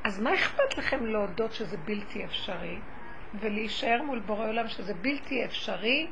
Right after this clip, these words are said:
להיות משהו? כי כל פעם שאנחנו נהיה משהו, אנחנו נשבר וניפול." אנחנו מוסרים לך, הגילוי של בורא עולם, אמרתי להם, הוא רק על ידי מסירת השלילה של האדם. הוא לא יכול להתגלות בדמיון הרוחני הגבוה החיובי.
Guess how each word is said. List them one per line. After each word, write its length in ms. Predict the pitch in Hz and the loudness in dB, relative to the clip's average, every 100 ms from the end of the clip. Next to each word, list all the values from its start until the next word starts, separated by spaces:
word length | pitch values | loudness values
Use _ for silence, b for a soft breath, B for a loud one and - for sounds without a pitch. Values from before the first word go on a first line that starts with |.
| - B B B B B - - 208 | -6 B B B B B -8 -6 -2
להיות 380 | 208 214 226 220 | 0 0 -2 -2
משהו? 440 | 208 196 - - - | -2 -2 -4 -6 -4
כי 120 | 226 - | -2 0
כל 120 | 392 | 2
פעם 160 | 392 320 | 2 0
שאנחנו 300 | - 294 - | 0 -2 -2
נהיה 120 | 269 | -2
משהו, 440 | 220 254 320 427 415 - - - - | 0 0 0 0 0 -2 -6 -6 -4
אנחנו 460 | 240 - - 214 220 | -2 -2 -2 -2 -2
נשבר 500 | 208 208 208 170 220 202 | -2 -2 0 0 0 0
וניפול." 460 | 185 190 - 175 156 - - - B B B B B - - - | -4 -4 -6 -6 -8 -8 -8 -8 B B B B B -8 -4 -2
אנחנו 260 | - 269 262 | 0 0 0
מוסרים 420 | 247 - 392 440 427 | 0 0 2 4 4
לך, 180 | - 392 285 - | 4 4 4 2
הגילוי 520 | 214 202 240 320 427 | 0 2 2 6 6
של 200 | - 254 | 6 2
בורא 260 | 196 226 294 | 4 8 8
עולם, 260 | 247 233 247 | 8 6 4
אמרתי 360 | 214 226 - 349 | 0 -2 -2 -2
להם, 140 | 302 | 2
הוא 120 | - | 4
רק 240 | 285 415 415 | 6 6 8
על 80 | 285 | 8
ידי 200 | 269 285 | 12 10
מסירת 460 | 294 339 240 262 | 10 2 2 2
השלילה 500 | - - 240 240 240 | 2 0 2 6 6
של 220 | 247 294 | 6 6
האדם. 380 | 226 196 214 190 - B B B | 6 8 8 6 2 B B B
הוא 120 | 262 | 6
לא 80 | 381 494 | 10 10
יכול 220 | - 403 370 | 10 8 8
להתגלות 540 | 349 269 294 311 262 | 6 10 12 12 8
בדמיון 440 | 320 254 285 302 | 4 4 2 4
הרוחני 500 | 285 233 - 247 233 | 4 4 2 4 6
הגבוה 420 | 262 208 208 233 - | 6 4 4 4 4
החיובי. 540 | - 240 202 214 | 4 2 2 2